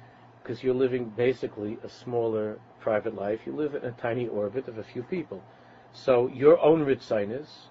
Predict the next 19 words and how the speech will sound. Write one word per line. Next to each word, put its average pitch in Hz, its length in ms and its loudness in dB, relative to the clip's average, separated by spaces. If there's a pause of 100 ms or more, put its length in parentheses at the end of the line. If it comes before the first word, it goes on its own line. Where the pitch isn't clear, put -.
(120)
your 131 120 2
own 127 180 2
ritzinus 113 520 -8
can 151 160 -8
cause 147 440 4 (680)
minimal 123 500 0 (160)
damage. 95 440 -4
It - 80 -14
could 127 160 -6
ruin 147 260 8
those 165 280 4
lives. 101 420 -6 (460)
It 117 100 -12
could 127 120 -6
ruin 131 380 4 (120)
three 131 160 -2
lives, 113 340 0
five 127 260 4
lives. 98 320 -8